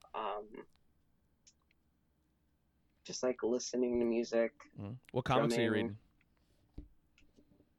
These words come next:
Speaker 1: A lot of indie ones. I saw that Brandon Acrobot does a couple of them. I'm gonna,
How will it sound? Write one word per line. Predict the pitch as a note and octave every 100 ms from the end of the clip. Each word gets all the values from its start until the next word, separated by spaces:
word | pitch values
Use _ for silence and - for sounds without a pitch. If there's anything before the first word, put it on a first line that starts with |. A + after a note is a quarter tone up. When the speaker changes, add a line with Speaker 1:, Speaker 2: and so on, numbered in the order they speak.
| _ _ _ _ _ _ _ _ _ _ _ _ _ _ _ _ _ -
Speaker 1:
A |
lot | F3+ B3
of | C#4+
indie | G3+ D#3 D3+ D3+
ones. | B2+ B2 A#2+ -
I |
saw | C#3 - D#3+
that | D#3+ D3 A#2 _
Brandon | A#2+ B2+ C#3 A#2+
Acrobot | - - A#2+ A#2 A#2 G2 -
does | A#2+ A2+
a |
couple | A2+ A#2 B2 A2+
of |
them. | A#2 A#2
I'm | A#2 A2+
gonna, | A#2 A#2 A#2